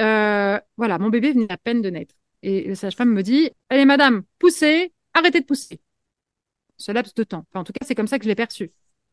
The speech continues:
Donc, clairement, le temps que ça monte à mon cerveau, c'est, je n'ai rien fait. J'ai pas pu, voilà. Et en fait,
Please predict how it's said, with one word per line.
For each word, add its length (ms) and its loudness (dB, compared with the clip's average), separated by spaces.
Donc, 220 -10
clairement, 440 6
le 120 4
temps 140 2
que 60 0
ça 120 2
monte 180 4
à 80 0
mon 80 -2
cerveau, 320 0
c'est, 160 -12
je 80 -8
n'ai 140 -4
rien 260 0
fait. 260 -8
J'ai 160 -10
pas 260 -2
pu, 400 2
voilà. 160 -8
Et 100 2
en 120 0
fait, 320 -6